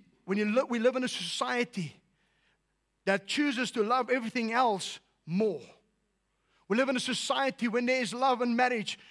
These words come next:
they wanna change that. We live in a society that wants to cross every gender and everything and, uh, speak against truth and all kinds of things. Why? Because they have, are confused. They don't understand what love is.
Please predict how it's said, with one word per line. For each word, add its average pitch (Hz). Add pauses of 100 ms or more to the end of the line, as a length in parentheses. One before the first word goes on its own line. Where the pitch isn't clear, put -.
they 233
wanna 247
change 240
that. 185 (220)
We 233
live 254
in 262
a 240
society 247 (180)
that 247
wants 254
to 233
cross -
every 247
gender 226
and 208
everything 262 (220)
and, 226
uh, - (240)
speak -
against 247
truth 262
and 226
all 262
kinds 254
of 247
things. 233 (200)
Why? 254 (220)
Because 277
they 247
have, 262
are 247
confused. 262
They 240
don't 247
understand 247
what 214
love 247
is. 254